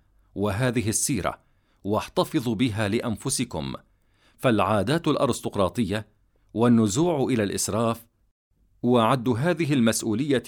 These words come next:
طعمة بلاء كبير، قد لا يستطيع حتى من كان فيما مضى من أهل التقوى والعفة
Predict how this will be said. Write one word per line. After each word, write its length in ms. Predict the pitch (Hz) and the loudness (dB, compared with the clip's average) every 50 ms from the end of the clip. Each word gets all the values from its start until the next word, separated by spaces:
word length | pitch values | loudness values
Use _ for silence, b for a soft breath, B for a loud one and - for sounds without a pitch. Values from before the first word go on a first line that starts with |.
| 120 - - | -4 -2 0
طعمة 640 | 147 135 104 110 139 135 139 120 107 101 92 87 - - | 0 0 2 2 0 0 0 0 0 0 0 -2 -4 -8
بلاء 540 | 95 95 117 117 117 147 165 - - 123 113 | -4 -2 0 2 2 0 0 0 0 -2 -2
كبير، 540 | 107 - 98 92 120 113 85 80 76 - _ _ _ _ _ _ _ _ _ _ _ | -2 -2 -2 -2 0 -2 -2 -2 -6 -8 _ _ _ _ _ _ _ _ _ _ _
قد 180 | - 127 98 | -2 0 0
لا 120 | 104 117 110 | 2 2 2
يستطيع 680 | 110 107 - - 107 - - 156 151 120 110 110 98 - _ _ _ _ _ | 2 0 -2 -4 -4 -2 0 -2 0 2 0 0 -2 -6 _ _ _ _ _
حتى 520 | - - - - 185 - _ _ 151 139 123 | -8 -2 -2 -2 -2 -2 _ _ 0 2 2
من 220 | 123 120 110 98 | 2 2 0 -2
كان 320 | 98 - 147 170 165 151 | -2 -2 -2 0 0 0
فيما 300 | 120 - - 131 117 113 | -2 0 0 2 2 2
مضى 360 | 104 104 127 131 113 120 110 101 | 2 2 0 2 2 2 2 2
من 260 | 107 113 104 - - | 2 0 -2 -2 -2
أهل 220 | 147 120 107 120 | -4 -2 0 0
التقوى 600 | 113 107 - - 160 151 - - 104 98 90 82 | -2 -2 -2 -4 -4 -4 -4 -4 -2 0 0 0
والعفة 600 | 85 98 95 92 104 135 135 - - 117 104 b | 0 -2 -2 0 -2 -2 -4 0 0 0 0 b